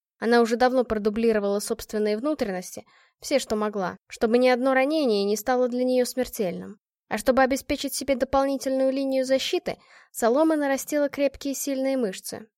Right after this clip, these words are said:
Что же до красоты? Ну что такое красота? Всего лишь внешность. Саломе не нужно было ничего восхищения, ей просто хотелось остаться в живых как можно дольше. Постепенно ее жизнь наладилась. Она неплохо выполняла свою работу, ничем не рискуя.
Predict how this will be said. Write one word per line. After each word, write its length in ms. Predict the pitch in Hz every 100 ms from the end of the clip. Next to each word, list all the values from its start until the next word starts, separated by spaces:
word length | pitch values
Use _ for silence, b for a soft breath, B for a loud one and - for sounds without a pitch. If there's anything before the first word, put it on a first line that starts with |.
| _ _ _
Что 240 | - 214
же 100 | 202
до 120 | 208
красоты? 580 | - 208 214 214 240 240 _ _ _ _ -
Ну 140 | 370
что 200 | - 359
такое 320 | 302 262 196
красота? 560 | 185 202 208 196 190 196 _ _
Всего 280 | - 330 302
лишь 200 | 285 269
внешность. 600 | 247 196 185 - 190 - _ _ _
Саломе 440 | - 240 285 339 277
не 100 | 240
нужно 300 | 269 381 311
было 200 | 247 214
ничего 380 | 202 202 208
восхищения, 720 | 190 190 196 - 208 185 180 175 _
ей 160 | - 226
просто 280 | 247 233 233
хотелось 400 | 240 233 226 226
остаться 440 | 233 240 226 233
в 40 | 214
живых 300 | 254 311 -
как 180 | 196
можно 300 | 208 220 226
дольше. 460 | 208 180 175 - - _ _ _ _ _ _ _ _
Постепенно 460 | 233 254 330 330 320
ее 220 | 311 302
жизнь 240 | 311 294
наладилась. 680 | 285 285 320 247 185 - - _ _
Она 220 | 220 240
неплохо 400 | 254 262 339 -
выполняла 540 | 214 202 202 190 185
свою 260 | 185 202 196
работу, 380 | 202 233 320 214
ничем 360 | 196 196 254
не 120 | 254 247
рискуя. 580 | 240 - 190 175 185